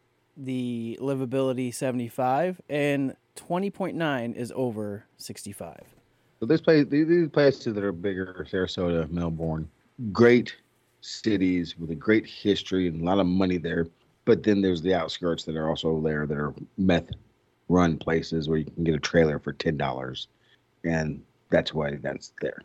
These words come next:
Speaker 1: See,
Speaker 2: Didn't
Speaker 1: I'm
Speaker 2: say you can live nicely, just
Speaker 1: Mm-hmm.
Speaker 2: that you can live.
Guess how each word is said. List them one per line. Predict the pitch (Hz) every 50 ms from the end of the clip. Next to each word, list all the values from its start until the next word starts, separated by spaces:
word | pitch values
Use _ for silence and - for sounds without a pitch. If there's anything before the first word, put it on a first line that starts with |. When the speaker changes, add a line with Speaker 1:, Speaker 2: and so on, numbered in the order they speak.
| _ _ _ _
Speaker 1:
See, | - - 147 127
Speaker 2:
Didn't | 127 139
Speaker 1:
I'm | 139 127
Speaker 2:
say | - 127
you | 123 110
can | 113 107 104
live | 110 107 - -
nicely, | 101 107 127 - - - 80 76
just | 76 76 82 135
Speaker 1:
Mm-hmm. | -
Speaker 2:
that | 87 78
you | 78 82
can | - - 90 76 73
live. | 76